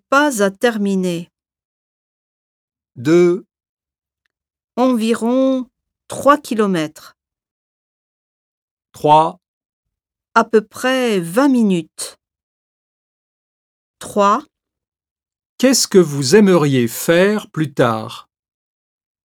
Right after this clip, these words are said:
Speaker 2: Un.
Speaker 1: J'aime les animaux.
Speaker 2: Deux.
Speaker 1: Je te présente mon cousin.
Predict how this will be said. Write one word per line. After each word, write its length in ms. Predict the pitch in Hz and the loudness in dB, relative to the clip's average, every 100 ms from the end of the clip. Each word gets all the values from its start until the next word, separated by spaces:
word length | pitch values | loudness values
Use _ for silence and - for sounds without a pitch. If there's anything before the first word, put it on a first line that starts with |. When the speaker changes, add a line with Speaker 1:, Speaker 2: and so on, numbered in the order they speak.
| _ | _
Speaker 2:
Un. 400 | 147 147 170 226 _ _ _ _ _ _ _ - | 0 0 0 -4 _ _ _ _ _ _ _ -8
Speaker 1:
J'aime 540 | 208 202 247 277 269 | -4 2 2 4 2
les 380 | 254 202 196 190 | 0 2 2 2
animaux. 520 | 233 226 202 175 160 - _ _ _ _ _ _ _ _ _ _ _ _ _ _ | 0 0 0 -2 -4 -8 _ _ _ _ _ _ _ _ _ _ _ _ _ _
Speaker 2:
Deux. 500 | 123 151 175 175 202 _ _ _ _ _ _ _ - | -4 2 4 2 -2 _ _ _ _ _ _ _ -8
Speaker 1:
Je 160 | 202 294 | -2 -2
te 240 | 302 262 | 0 -2
présente 800 | 247 - 269 262 269 311 320 - - | -2 -2 -2 0 -2 -2 -6 -16 -10
mon 260 | 208 202 196 | -4 -2 -2
cousin. 600 | 196 - 302 285 165 139 | -6 -4 -4 -2 -6 -8